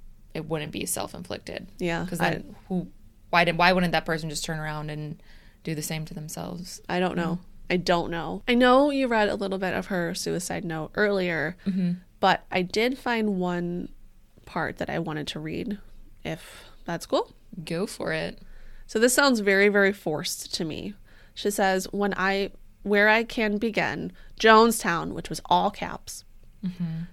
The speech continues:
Speaker 2: "the most peaceful, loving community that ever existed. Jim Jones," again, all caps, the one who made this paradise possible.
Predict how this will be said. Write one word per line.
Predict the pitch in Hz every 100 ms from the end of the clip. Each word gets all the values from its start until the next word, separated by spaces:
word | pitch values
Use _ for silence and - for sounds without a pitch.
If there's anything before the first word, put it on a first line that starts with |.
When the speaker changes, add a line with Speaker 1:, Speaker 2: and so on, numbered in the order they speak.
| -
Speaker 2:
"the | 214
most | 202 -
peaceful, | - 277 262 - 277 262
loving | 208 185 190
community | 202 196 185 185 190 190
that | 196 185
ever | 170 170
existed. | - 165 - - - - - - -
Jim | - 208 196
Jones," | 214 254 208 185 185 180 -
again, | 180 170 170 -
all | 170 160
caps, | - 151 123 - - - - - - - -
the | 220
one | 208 214
who | 233 233
made | 196 180
this | 185 -
paradise | 165 160 170 160
possible. | - 190 180 - - - -